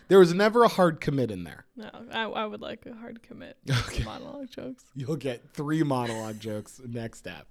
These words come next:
Speaker 2: Awesome.
Speaker 1: You'll just get three. Um,
Speaker 2: Three's great.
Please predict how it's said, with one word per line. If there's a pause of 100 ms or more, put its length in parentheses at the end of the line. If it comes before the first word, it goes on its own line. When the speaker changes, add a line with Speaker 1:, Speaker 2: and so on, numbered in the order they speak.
(140)
Speaker 2:
Awesome.
Speaker 1:
You'll
just
get (100)
three. (500)
Um,
Speaker 2:
Three's
great.